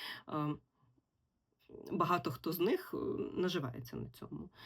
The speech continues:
Тому що як на цьому заробити? Тобто, ну, для Віри це популярність. Підтримувати, е, багаті чоловіки будуть вкладати в, в щось в її житті гроші.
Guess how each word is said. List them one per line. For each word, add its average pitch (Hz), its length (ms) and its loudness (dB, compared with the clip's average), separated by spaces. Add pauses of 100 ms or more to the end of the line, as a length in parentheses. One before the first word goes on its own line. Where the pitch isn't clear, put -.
(280)
Тому 165 280 4
що - 300 2
як 156 220 2
на 156 80 2
цьому 160 200 2
заробити? 220 480 6
Тобто, 190 320 2
ну, 392 100 8
для 240 140 6
Віри 202 220 6
це - 140 -2
популярність. - 920 -6
Підтримувати, 160 720 2
е, 139 260 -2 (1000)
багаті 170 400 2
чоловіки 165 480 2
будуть 160 320 0
вкладати 147 800 -2 (160)
в, - 40 -10
в 123 40 -8
щось - 420 -2
в 160 80 0
її 156 160 4
житті 151 320 -2
гроші. - 480 -8